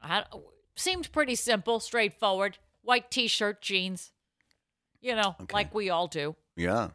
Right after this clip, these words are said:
Speaker 1: Except for me, where at this time of the year, I like to wrap myself in a mattress.
Speaker 2: Sure.
Speaker 1: I am perpetually fro-, could there be any more fruit flies in here?
Speaker 2: I guess there could.
Speaker 1: What in the m-, name of fuck?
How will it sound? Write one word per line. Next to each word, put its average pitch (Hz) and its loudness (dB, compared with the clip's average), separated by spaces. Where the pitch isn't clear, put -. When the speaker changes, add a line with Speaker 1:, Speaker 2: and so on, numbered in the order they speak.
Speaker 1:
Except - -6
for 202 -4
me, 165 -4
where 175 0
at 196 -4
this 269 -2
time 220 -2
of 175 -4
the 170 -6
year, 180 -2
I 285 4
like 269 0
to 233 -8
wrap 185 -6
myself 233 -6
in 262 -2
a 262 -2
mattress. 277 -2
Speaker 2:
Sure. - 2
Speaker 1:
I 254 8
am 220 4
perpetually 220 0
fro-, 214 0
could 320 -2
there 349 10
be 392 12
any 392 10
more 403 8
fruit 392 4
flies 320 10
in 269 4
here? 233 4
Speaker 2:
I - 0
guess - -4
there 76 -6
could. 67 -8
Speaker 1:
What 311 6
in 349 6
the 330 6
m-, 302 -6
name 330 2
of 294 2
fuck? - 2